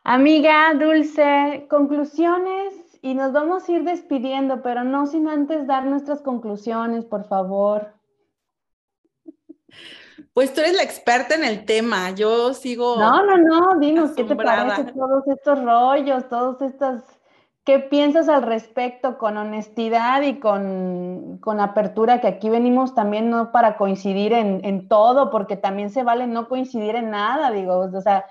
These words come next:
Speaker 1: me gustaría saber qué opinas.
Speaker 2: ¿Qué opino? Eh, me, me gusta la, la idea, este, de esta figura del acompañamiento,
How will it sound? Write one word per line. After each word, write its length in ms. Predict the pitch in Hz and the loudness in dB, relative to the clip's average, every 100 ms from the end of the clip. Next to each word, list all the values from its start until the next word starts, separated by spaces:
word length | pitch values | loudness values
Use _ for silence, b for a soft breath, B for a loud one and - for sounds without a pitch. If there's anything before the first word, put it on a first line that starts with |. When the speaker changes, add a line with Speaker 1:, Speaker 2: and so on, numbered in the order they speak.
| b b b b _ _ _ - - - | b b b b _ _ _ -20 -20 -18
Speaker 1:
me 180 | 220 233 | -6 -2
gustaría 400 | 226 233 233 247 | 0 2 2 4
saber 360 | 247 269 262 269 240 - | 2 4 2 0 -12 0
qué 100 | 277 | 0
opinas. 840 | 269 302 359 453 220 185 - _ _ b _ | 2 2 2 4 0 -2 -8 _ _ b _
Speaker 2:
¿Qué 100 | - | -8
opino? 720 | 311 311 285 262 233 175 175 - | -8 -8 -6 -2 0 -2 -4 -4
Eh, 640 | 233 226 226 226 220 226 | 0 2 2 2 0 -2
me, 340 | 247 247 240 - | -4 -4 -4 -6
me 320 | 247 254 240 | -8 -6 -6
gusta 420 | 233 339 - 381 415 | -6 -8 -8 -10 -8
la, 400 | 392 247 196 185 185 175 170 - | -4 -4 -4 -6 -12 -16 -18 -16
la 180 | 208 202 | -10 -10
idea, 600 | 202 202 226 233 269 403 - | -6 -4 -4 -4 -6 -8 -14
este, 480 | 208 190 _ 180 175 | -18 -20 _ -16 -8
de 100 | 220 | -8
esta 220 | 220 269 | -8 -10
figura 520 | 247 185 190 202 226 | -10 -8 -4 -2 -2
del 140 | 226 | -2
acompañamiento, 1200 | 185 - 185 180 190 180 214 233 240 240 214 233 | -6 -8 -12 -10 -8 -8 -8 -6 -6 -6 -6 -6